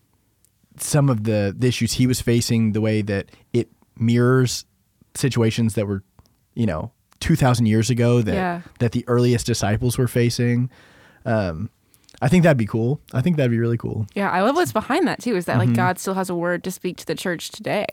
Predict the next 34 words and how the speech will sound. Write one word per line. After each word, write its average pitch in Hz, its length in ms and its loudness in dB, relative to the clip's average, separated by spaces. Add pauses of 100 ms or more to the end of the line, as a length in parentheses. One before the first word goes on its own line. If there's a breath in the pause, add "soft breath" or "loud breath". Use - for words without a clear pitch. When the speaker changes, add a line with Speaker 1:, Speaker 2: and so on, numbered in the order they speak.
Speaker 1:
I 127 100 2
know. 120 340 2
Speaker 2:
You - 80 -4
know? 175 240 -6 (120)
Speaker 1:
That 185 180 4
would 277 100 2
be, 311 80 2
like, 240 180 2
a 139 60 0
cool 135 200 2
exercise 123 440 -2
to 113 60 -4
do 113 140 2
in 107 60 2
a 104 40 0
Bible 101 260 -2
study. - 400 -10
Speaker 2:
Yeah, 190 220 0
it 151 60 -2
would. 185 240 -2
Speaker 1:
Write 127 400 2
your 120 240 2
letter 104 520 0 (260)
to 127 120 -2
the 104 80 -4
church 87 460 -6
that, 87 260 -4
you 107 80 -2
know, 90 140 -4
if 95 120 -6
you 123 200 2
were 110 160 0
writing 107 320 0
a, 95 80 -6